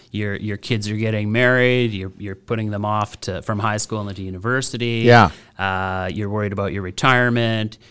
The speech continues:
Speaker 1: you're maybe buying a car, you may be buying a recreation property,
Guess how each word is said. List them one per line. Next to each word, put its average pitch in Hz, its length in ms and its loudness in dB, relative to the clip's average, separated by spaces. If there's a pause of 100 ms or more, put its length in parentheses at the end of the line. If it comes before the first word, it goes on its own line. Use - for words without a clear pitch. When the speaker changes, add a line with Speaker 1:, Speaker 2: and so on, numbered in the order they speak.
Speaker 1:
you're 98 240 -8
maybe 101 240 -8
buying 98 320 -6
a 90 40 -12
car, 131 480 0
you 110 120 0
may 101 80 -4
be 98 100 -6
buying 98 400 -4
a 95 60 -6
recreation 110 580 -6
property, 110 800 -2